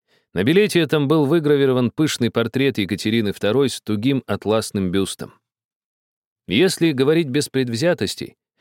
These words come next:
то старик был даже довольно приятный, умытый, ласковый и культурный. Из кармана его пальто всегда торчала аккуратно сложенная профессорская либеральная газета "Русские ведомости".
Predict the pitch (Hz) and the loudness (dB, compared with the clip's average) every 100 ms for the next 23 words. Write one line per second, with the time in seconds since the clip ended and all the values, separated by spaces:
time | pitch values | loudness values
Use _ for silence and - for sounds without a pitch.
0 | _ _ 90 - 151 202 151 165 160 165 | _ _ -2 2 4 2 2 0 2 2
1 | 139 143 127 135 156 139 120 110 110 120 | 2 0 2 2 2 0 0 0 0 0
2 | - 104 92 _ _ _ 95 120 151 160 | -2 -4 -4 _ _ _ 0 2 2 2
3 | 135 110 127 131 - 107 101 104 98 113 | 2 2 0 -2 -2 0 0 -2 0 0
4 | 107 95 78 _ _ _ _ _ - - | 0 -2 -6 _ _ _ _ _ -4 0
5 | 175 190 170 147 143 131 120 165 139 117 | 2 2 2 2 2 0 0 0 0 0
6 | 117 131 113 - 139 127 107 101 123 117 | 0 0 -2 0 0 2 0 0 0 0
7 | 101 - 120 143 127 120 117 107 95 - | -4 -4 0 0 0 0 0 0 -2 0
8 | 107 - 101 - 107 98 - _ 95 113 | -2 -2 -4 -2 0 0 -6 _ -2 2
9 | 113 117 113 107 92 95 147 139 107 120 | 2 2 2 0 0 0 2 2 2 0
10 | - 107 101 98 95 82 69 - - | -2 -4 -2 0 -2 -4 -8 -14 -18